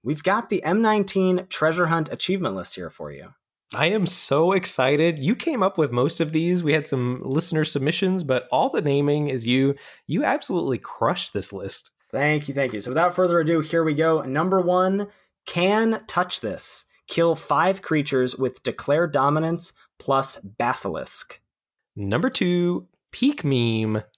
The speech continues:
Speaker 2: cast Apex of Power.
Speaker 1: Number three, Ancestral Recall. Cast an enchantment with three Satyr enchanters in play.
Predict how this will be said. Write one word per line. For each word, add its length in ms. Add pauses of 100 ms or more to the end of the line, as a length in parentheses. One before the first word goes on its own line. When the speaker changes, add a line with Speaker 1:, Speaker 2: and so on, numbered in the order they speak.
Speaker 2:
cast 560 (120)
Apex 520
of 240
Power. 580 (320)
Speaker 1:
Number 260
three, 460 (140)
Ancestral 880
Recall. 840
Cast 380
an 80
enchantment 640
with 220
three 800
Satyr 400
enchanters 600
in 100
play. 480